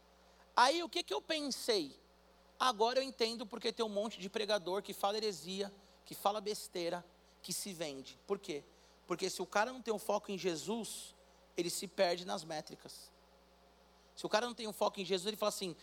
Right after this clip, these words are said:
"O que que eu tenho que fazer pra melhorar o meu alcance?" Mas eu não quero melhorar o meu alcance, eu quero falar do evangelho. E se você não tiver os seus olhos em Jesus, você vai ficar na sua escola querendo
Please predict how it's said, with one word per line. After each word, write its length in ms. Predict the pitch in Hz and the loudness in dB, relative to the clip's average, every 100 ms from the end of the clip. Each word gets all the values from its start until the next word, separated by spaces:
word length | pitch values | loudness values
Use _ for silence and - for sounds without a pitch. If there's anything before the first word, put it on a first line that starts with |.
| - - | -14 -10
"O 80 | |
que 140 | - 233 | -2 -2
que 80 | 247 | -2
eu 20 | |
tenho 180 | 233 226 | -6 -2
que 60 | |
fazer 240 | 226 185 214 | 0 0 0
pra 160 | 214 | 0
melhorar 560 | 202 196 226 226 202 202 | -2 0 2 4 6 4
o 80 | 208 | 4
meu 220 | 202 185 | 2 2
alcance?" 580 | 185 - 156 - - - - - - - - | 2 -4 -8 -10 -16 -20 -20 -20 -20 -20 -4
Mas 120 | - | -2
eu 40 | 180 | -2
não 100 | 190 | 0
quero 220 | 285 285 | 2 2
melhorar 320 | 240 202 185 | 0 0 2
o 40 | 175 | 2
meu 100 | 160 | 0
alcance, 300 | 156 156 202 | -2 -4 -2
eu 40 | |
quero 140 | 247 254 | -2 0
falar 220 | - 269 | 2 2
do 80 | 302 | -2
evangelho. 580 | 349 330 202 196 214 - - - - - - - - - - - - - - - - - - - - | -6 -2 -2 -2 -4 -8 -18 -20 -20 -20 -20 -20 -20 -20 -20 -20 -20 -20 -20 -20 -20 -20 -20 -20 -6
E 60 | |
se 160 | - 277 | -2 4
você 320 | 277 - 302 | 4 4 2
não 140 | 339 294 | 0 -2
tiver 200 | 277 247 | 2 2
os 120 | 233 | 2
seus 160 | 220 | 2
olhos 240 | 208 214 196 | 4 2 0
em 60 | |
Jesus, 720 | 185 170 139 262 269 - - - - - - - - - | -2 -2 -2 -2 -2 -4 -10 -16 -20 -20 -20 -20 -20 -2
você 220 | 196 277 | 0 2
vai 80 | 294 | 2
ficar 180 | - 269 | 2 0
na 100 | 254 | -2
sua 160 | 247 | -4
escola 380 | 220 - 247 254 | -4 2 4 4
querendo 640 | - 233 226 285 233 156 | 2 0 2 0 0 -2